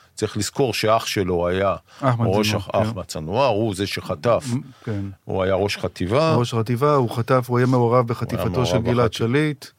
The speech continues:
Speaker 1: ו-, אה,
Speaker 2: והוא גם מתנה, כשיש עסקה, כשמנסים לדבר על עסקה, הוא מתנה, "בלי אח שלי אין עסקה."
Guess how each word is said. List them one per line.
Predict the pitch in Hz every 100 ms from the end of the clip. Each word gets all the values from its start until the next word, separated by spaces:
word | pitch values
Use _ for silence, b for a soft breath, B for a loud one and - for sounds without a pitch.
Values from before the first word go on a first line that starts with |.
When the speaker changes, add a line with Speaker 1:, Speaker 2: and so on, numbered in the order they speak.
| _ _
Speaker 1:
ו-, | 87 85 165 208 208 - _ _ _ _ _ _ 98
אה, | 92 95 95 92 92 95 -
Speaker 2:
והוא | 113 127 170 165
גם | 151
מתנה, | 135 - 170 190 180 156 _ - 131
כשיש | - 123 131 135
עסקה, | 131 - - 156 139
כשמנסים | - 117 110 - 131
לדבר | 123 120 123
על | 117
עסקה, | 110 151 143
הוא | 123
מתנה, | 143 123 143 147 131 B B 113
"בלי | 139 147
אח | 147
שלי | - 151 170 160
אין | 131 135
עסקה." | - -